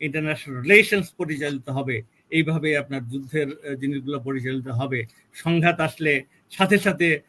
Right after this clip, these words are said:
সিকিউরিটি কাউন্সিল will convene itself and এটাকে যেভাবে হোক এটাকে শেষ, এটাকে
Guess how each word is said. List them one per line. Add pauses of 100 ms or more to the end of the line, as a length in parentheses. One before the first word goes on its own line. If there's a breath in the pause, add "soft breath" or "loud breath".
(140)
সিকিউরিটি
কাউন্সিল (300)
will
convene
itself (340)
and
এটাকে
যেভাবে
হোক
এটাকে (280)
শেষ,
এটাকে